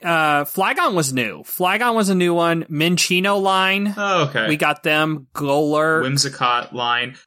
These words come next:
Speaker 2: Can I just say, I hope, I hope so badly that they don't trip with Minccino at the finish line.
Speaker 1: Oh, yes.
Speaker 2: Give it tidy up, please.
Speaker 1: <laughs> Yeah.
Speaker 2: It's the cleaning Pokemon. Give it tidy up.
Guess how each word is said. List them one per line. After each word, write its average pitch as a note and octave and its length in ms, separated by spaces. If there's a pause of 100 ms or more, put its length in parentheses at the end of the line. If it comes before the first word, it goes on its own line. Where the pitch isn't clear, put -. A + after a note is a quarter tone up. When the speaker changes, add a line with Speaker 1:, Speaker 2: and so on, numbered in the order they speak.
(120)
Speaker 2:
Can G3+ 140
I B3+ 140
just C4+ 260
say, A2+ 420 (140)
I D#3 180
hope, C#3 580
I D3 220
hope E3+ 380
so F3 640
badly A2+ 920
that B2 180
they C3+ 140
don't C3+ 320
trip - 480
with B2+ 220
Minccino B2 640
at - 80
the G#2+ 80
finish G2+ 380
line. D#2+ 440 (160)
Speaker 1:
Oh, D#3 140
yes. - 840 (220)
Speaker 2:
Give F3 200
it B3 160
tidy E3 400
up, A2 180
please. D3+ 680 (200)
Speaker 1:
<laughs> A3+ 200 (320)
Yeah. D#3+ 280 (260)
Speaker 2:
It's E3+ 220
the F3 140
cleaning G#3 680
Pokemon. A2+ 840 (200)
Give F3 300
it - 300
tidy F3+ 420
up. D3 320